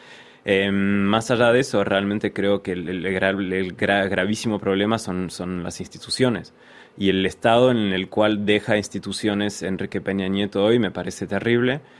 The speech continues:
Eh, el nivel de impunidad, de nuevo, desde lo más municipal a lo federal, pasando por gobernadores que, eh, cada, cada año casi, casi cayó un, un, un gobernador en, en, en los últimos cuatro años,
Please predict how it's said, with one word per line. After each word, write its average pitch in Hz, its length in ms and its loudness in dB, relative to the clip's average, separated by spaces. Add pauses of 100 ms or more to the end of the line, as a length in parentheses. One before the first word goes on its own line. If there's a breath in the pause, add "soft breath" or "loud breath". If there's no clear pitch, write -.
(220 soft breath)
Eh, 92 240 -2
el 92 120 0
nivel 98 280 4
de 107 60 2
impunidad, 101 500 4
de 98 100 4
nuevo, 110 400 4 (100)
desde 92 300 0
lo 92 140 0
más 95 280 -2
municipal 101 720 -2 (120)
a 95 140 0
lo 92 100 2
federal, 104 580 2 (360 soft breath)
pasando 101 380 -2
por 101 160 -2
gobernadores 95 760 0
que, 90 260 -4 (340 soft breath)
eh, 71 280 -6 (200)
cada, 101 600 6
cada 104 320 4
año 123 280 2
casi, 104 300 -2
casi 101 320 -4
cayó 98 340 0
un, 104 220 0
un, 104 180 0
un 98 140 -2
gobernador 98 580 2
en, 98 220 -2
en, 95 240 -2
en 95 100 -4
los 87 160 -6
últimos 98 400 -4
cuatro 101 320 0
años, 123 400 2